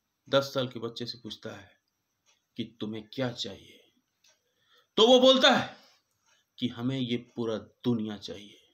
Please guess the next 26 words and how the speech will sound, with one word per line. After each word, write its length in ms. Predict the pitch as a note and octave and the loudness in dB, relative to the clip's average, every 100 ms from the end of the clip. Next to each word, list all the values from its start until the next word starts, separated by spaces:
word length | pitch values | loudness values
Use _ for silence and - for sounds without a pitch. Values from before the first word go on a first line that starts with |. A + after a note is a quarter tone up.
| _ _ _ _ _ _ _ _ _ _ _ _ | _ _ _ _ _ _ _ _ _ _ _ _
ये 220 | - G#2+ G2+ | -8 -6 -6
दुनिया 680 | - _ B2 A#2+ A2+ A2 | -10 _ 0 0 0 -6
पे 240 | G2+ G#2+ G2+ | -8 -12 -12
हमें 320 | G2+ G2+ G2 | -14 -16 -12
को 140 | G#2 | -10
राज 460 | G#2 - G#2 G#2 - | -10 -10 -10 -8 -10
करना 360 | - F#2 - | -10 -18 -18
है। 180 | F#2+ - _ _ _ _ _ _ _ _ _ _ _ - - | -20 -20 _ _ _ _ _ _ _ _ _ _ _ -20 -2
ये 320 | B2 F#3+ G3 D3+ | 4 4 4 0
एटीट्यूड 580 | C3+ C3+ B2+ D3 C#3 | 0 -4 -2 0 0
चाहिए 540 | B2+ B2+ A#2+ A#2 A2 G#2+ - - A#2+ | -2 -4 -2 -4 -6 -8 -16 -10 -8
आगे 220 | G#2 A2 | -8 -8
बढ़ने 340 | G#2+ G#2 G#2 | -10 -10 -10
के 140 | G2 G#2 | -12 -14
लिए। 280 | F#2+ F#2 _ _ _ - - | -14 -18 _ _ _ -20 -4
जिसमें 300 | C#3+ C#3+ C#3 | -4 -2 -2
ये 160 | C3+ | 0
एटीट्यूड 380 | A#2+ B2 B2 B2+ | -2 -4 -4 0
आ 120 | B2+ | 0
गया 240 | C3 B2+ B2+ | 0 0 0
कि 340 | A#2+ - C3+ | -2 -8 -6
जो 140 | B2+ C3 | -4 -6
उसको 200 | - C3 | -6 -8
पूरा 260 | B2+ B2+ | -2 0
दुनिया 420 | B2 C3 C#3 D#3+ | 0 0 2 2
चाहिए, 500 | D3 C3 A2 G#2 G2 | 2 -2 -4 -10 -12